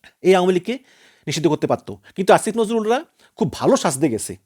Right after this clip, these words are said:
উদার সাজতে গিয়া সেই আইনটা বাদ দিয়ে দিছে যে না, দলের বিচার করা যাবে না। তো এ-, এ-, এটা, এটা কি হলো? এভাবেই তো আওয়ামী লীগের ফেরার পথ সুগম হলো। আর ওই যে হাসরাত সাজিশটা তো তখন চুপ ছিল। তো এখন এই যে ইউ-, প্রফেসর ইউনূস তিনি বলতেছেন যে আওয়ামী লীগ নির্বাচনে আসবে,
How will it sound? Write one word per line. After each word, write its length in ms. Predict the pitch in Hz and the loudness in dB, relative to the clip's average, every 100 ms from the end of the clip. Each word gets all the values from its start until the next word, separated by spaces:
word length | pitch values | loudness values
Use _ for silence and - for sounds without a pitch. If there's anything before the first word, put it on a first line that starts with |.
| _ - | _ -4
উদার 260 | 240 277 | 4 4
সাজতে 340 | 247 180 160 226 | 4 -4 -4 -6
গিয়া 260 | 233 269 370 _ _ _ _ | -2 -4 -4 _ _ _ _
সেই 220 | - 202 | 0 2
আইনটা 200 | 170 165 | 4 2
বাদ 140 | 156 143 | 0 0
দিয়ে 140 | 110 | -4
দিছে 280 | 98 - - - | -6 -12 -16 -4
যে 120 | 135 | 0
না, 120 | 147 | 2
দলের 240 | 117 170 160 | 4 2 2
বিচার 200 | 151 135 | -2 -4
করা 140 | 120 | -4
যাবে 200 | 113 104 | -4 -4
না। 180 | 90 95 _ _ _ - | -8 -16 _ _ _ -4
তো 260 | 240 - - | -2 -2 -8
এ-, 480 | - - - - | -18 -16 -10 -6
এ-, 320 | 254 - - 262 | -6 -8 -8 -2
এটা, 180 | 277 - | 0 0
এটা 400 | 254 262 262 240 233 | -2 2 2 2 0
কি 100 | 202 | -2
হলো? 280 | 196 190 208 _ | -2 -4 -8 _
এভাবেই 280 | 214 233 269 | 0 0 0
তো 100 | 269 | 0
আওয়ামী 180 | 240 220 | 0 0
লীগের 200 | 208 208 | 0 2
ফেরার 200 | 196 202 | 2 0
পথ 140 | 202 | -2
সুগম 280 | - 175 202 | -2 0 0
হলো। 200 | 175 160 _ _ _ | 0 -6 _ _ _
আর 160 | 175 180 | -2 2
ওই 100 | 185 | 4
যে 260 | 175 170 165 _ _ _ | 6 4 2 _ _ _
হাসরাত 360 | - 165 208 - | -8 -4 -2 -2
সাজিশটা 320 | 160 190 202 | -2 0 -2
তো 80 | 196 | -2
তখন 220 | 175 185 | -2 -2
চুপ 160 | 160 | -4
ছিল। 240 | - 143 139 _ _ _ _ _ _ _ _ | -4 -6 -6 _ _ _ _ _ _ _ _
তো 80 | - - | -6 -4
এখন 240 | - 277 | -4 -4
এই 220 | - 262 | -2 -4
যে 280 | 247 262 226 _ _ _ | -2 -2 -4 _ _ _
ইউ-, 160 | 214 214 | -4 -4
প্রফেসর 420 | - 175 175 196 | -4 -4 -2 0
ইউনূস 380 | 196 170 147 - | 0 -2 -4 -4
তিনি 160 | 160 | -2
বলতেছেন 340 | 165 175 156 151 | 0 -2 -2 0
যে 80 | 151 | 0
আওয়ামী 220 | 160 160 | 0 0
লীগ 100 | 143 | -2
নির্বাচনে 360 | 147 135 131 | -2 -2 -2
আসবে, 300 | 123 117 120 | -4 -2 -6